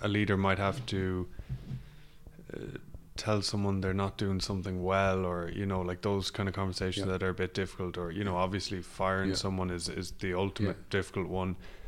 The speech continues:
Speaker 1: Then in sport, there's every week you're not picking players. And so all those are just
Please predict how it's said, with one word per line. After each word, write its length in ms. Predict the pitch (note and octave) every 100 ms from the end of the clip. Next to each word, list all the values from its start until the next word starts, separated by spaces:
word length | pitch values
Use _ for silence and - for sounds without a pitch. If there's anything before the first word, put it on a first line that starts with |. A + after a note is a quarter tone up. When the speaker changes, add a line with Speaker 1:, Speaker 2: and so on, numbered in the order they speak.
| - - - - -
Speaker 1:
Then 560 | G2 G2 F#2+ F#2 F#2 -
in 140 | G2
sport, 560 | F#2 - G#2+ G2+ G2 -
there's 280 | G2 F#2 F#2
every 240 | F#2 G2
week 300 | F#2+ F#2+ -
you're 100 | F#2
not 240 | F2+ F2 -
picking 340 | G2+ G2 F#2
players. 680 | - F#2+ F#2 F#2 F2+ E2+ - - - - - - -
And 140 | G#2+
so 100 | G2+
all 140 | G#2+ A2
those 280 | G#2+ G#2 G2
are 100 | F#2
just 300 | F#2+ F#2